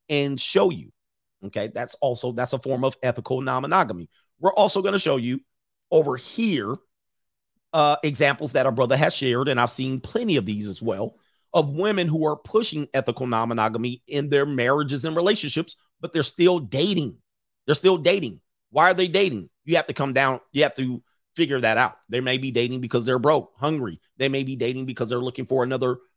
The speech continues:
type of connection. They may be dating to look for the next person they monkey branch to.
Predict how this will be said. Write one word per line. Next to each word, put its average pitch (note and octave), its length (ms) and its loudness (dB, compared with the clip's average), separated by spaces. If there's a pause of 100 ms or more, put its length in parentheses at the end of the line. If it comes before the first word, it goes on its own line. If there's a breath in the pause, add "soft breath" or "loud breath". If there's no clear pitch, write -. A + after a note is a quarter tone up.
(300)
type - 220 0
of C3 60 -4
connection. C3 520 0 (100)
They D#3+ 120 4
may D#3+ 160 0
be D3+ 120 -6
dating C#3 340 -2
to C3 100 -2
look C#3 240 -6
for C#3+ 80 0
the B2+ 120 -2
next C3 300 -4
person B2+ 340 -4
they B2 120 -2
monkey C#3+ 340 -2
branch A#2 300 -2
to. F#2 200 -4